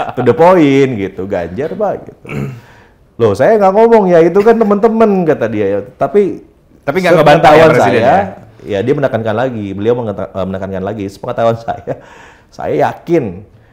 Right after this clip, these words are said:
Speaker 1: dengan kondisi geopolitik yang ada, capres ke depan, pem-, pemimpin ke depan itu harus punya nyali,"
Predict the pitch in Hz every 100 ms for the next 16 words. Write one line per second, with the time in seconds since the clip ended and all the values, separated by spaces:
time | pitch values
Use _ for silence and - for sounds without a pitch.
0 | _ - 101 101 101 104 104 110 101 98
1 | 98 113 151 151 135 113 95 87 82 92
2 | 87 117 - _ _ _ _ - 90 -
3 | 107 - 107 87 - 82 95 120 - 120
4 | 110 101 113 123 135 139 110 98 82 76
5 | 87 95 131 113 98 92 _ _ - 98
6 | - _ 123 117 104 82 92 147 -